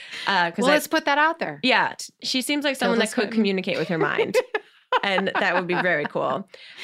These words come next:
Speaker 1: Um,
Speaker 2: She
Speaker 1: Kate
Speaker 2: does in, uh, that one Marvel movie.
Speaker 1: Yes.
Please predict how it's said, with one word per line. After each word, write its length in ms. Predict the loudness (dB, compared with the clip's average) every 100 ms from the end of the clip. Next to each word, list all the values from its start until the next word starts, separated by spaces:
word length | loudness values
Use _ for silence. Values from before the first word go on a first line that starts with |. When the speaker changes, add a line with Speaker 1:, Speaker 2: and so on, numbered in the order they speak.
| 0
Speaker 1:
Um, 260 | 2 2
Speaker 2:
She 140 | 2 2 2
Speaker 1:
Kate 60 |
Speaker 2:
does 360 | 2 0 0 0
in, 320 | -2 -2 -6 -4
uh, 400 | -2 0 -2 -4 _ -4
that 160 | -4
one 200 | 0 -2
Marvel 340 | 0 0 0 0
movie. 440 | -2 -2 -6 -8 _
Speaker 1:
Yes. 460 | 0 0 0 -10 -16